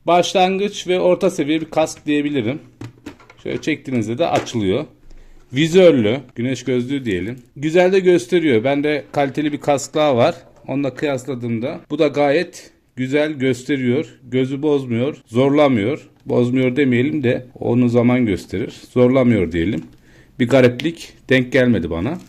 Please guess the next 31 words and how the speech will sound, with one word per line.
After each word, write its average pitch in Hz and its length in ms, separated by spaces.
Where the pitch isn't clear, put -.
Şu - 140
parçasını 147 500
da 123 40
çıkaralım. 113 440
Bir - 80
tane 143 360
kitapçığı 135 540
var. 98 200
Çin 190 240
malı. 117 300
Yazmışlar 131 480
üzerine 87 300
zaten. 85 320
Şimdi 117 280
artık 113 280
her 113 120
şey 127 220
Çin 117 220
malı. 92 280
Bir 175 100
tane 135 260
de 156 120
şöyle 135 280
bir 143 180
çantayla 123 520
geliyor. 82 400
Çantamsı, 107 840
bezimsi 95 460
bir 90 60
şey. - 280
Normal, 175 460